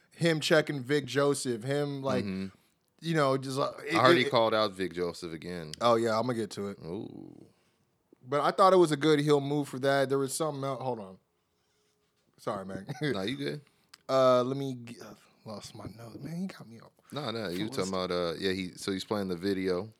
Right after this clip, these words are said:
Speaker 1: He does play the video. Okay, yeah, the first person to, y-, yeah, you didn't get to hear him, all, all the trash talk you didn't hear from last week, and he did,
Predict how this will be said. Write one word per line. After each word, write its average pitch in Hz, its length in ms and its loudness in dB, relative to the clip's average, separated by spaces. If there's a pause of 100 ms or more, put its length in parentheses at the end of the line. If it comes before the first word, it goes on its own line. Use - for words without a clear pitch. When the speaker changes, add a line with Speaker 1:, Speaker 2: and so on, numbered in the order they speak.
(320)
Speaker 1:
He 127 80 -4
does 151 180 6
play 160 120 6
the 151 80 4
video. 123 320 4
Okay, 147 260 8
yeah, 127 140 4
the 117 80 0
first 165 280 4
person 156 300 4
to, 143 100 -2 (340)
y-, 147 120 -2
yeah, 147 120 4
you 143 100 6
didn't 202 160 8
get 196 100 4
to 185 80 4
hear 180 200 8
him, 165 160 4
all, 147 140 8
all 147 100 6
the 139 60 -6
trash 160 220 6
talk 151 120 6
you 147 60 0
didn't 147 140 0
hear 143 80 4
from 131 120 -4
last 135 300 2
week, 135 340 0
and 139 100 -2
he 139 80 -2
did, 156 260 4